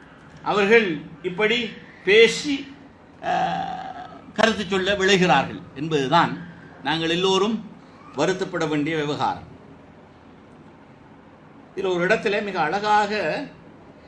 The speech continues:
அதை எவ்வளவு சூசகமாக, ஆ, பேராசிரியர் அமீன் அவர்கள் சொல்கிறார்கள் என்று பார்க்கிற போது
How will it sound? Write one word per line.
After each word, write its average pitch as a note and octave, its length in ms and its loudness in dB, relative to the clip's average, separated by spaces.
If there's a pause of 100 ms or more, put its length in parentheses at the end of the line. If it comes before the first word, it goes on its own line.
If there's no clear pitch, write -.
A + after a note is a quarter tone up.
(140)
அதை D3 160 -2
எவ்வளவு F#3+ 680 -2 (200)
சூசகமாக, A3 800 2 (1040)
ஆ, - 60 -10 (380)
பேராசிரியர் F3 500 4
அமீன் G3+ 140 2
அவர்கள் F3 320 0
சொல்கிறார்கள் D#3 540 0
என்று C3+ 140 -4
பார்க்கிற C3 400 -2
போது A2+ 480 -8